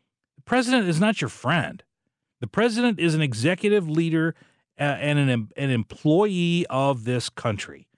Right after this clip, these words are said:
And that's a person whose job responsibilities h-, have been, should be, and should always be limited in terms of the size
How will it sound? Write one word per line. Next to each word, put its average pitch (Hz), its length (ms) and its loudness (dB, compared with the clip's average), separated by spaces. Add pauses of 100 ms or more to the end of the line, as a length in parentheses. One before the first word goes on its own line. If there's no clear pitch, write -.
(340)
And 139 280 0
that's 175 260 -2
a 175 80 0
person 170 480 -4
whose 131 300 -2
job 170 560 -2 (260)
responsibilities 139 1400 0 (1080)
h-, - 180 -18
have 165 480 0
been, 220 400 2 (460)
should 196 440 0
be, 156 400 2
and 151 200 0
should 185 260 2
always 160 640 0
be 95 400 -8 (320)
limited 135 720 2 (240)
in 151 120 0
terms 156 440 0
of 123 260 -2 (160)
the 123 100 -10
size 147 800 0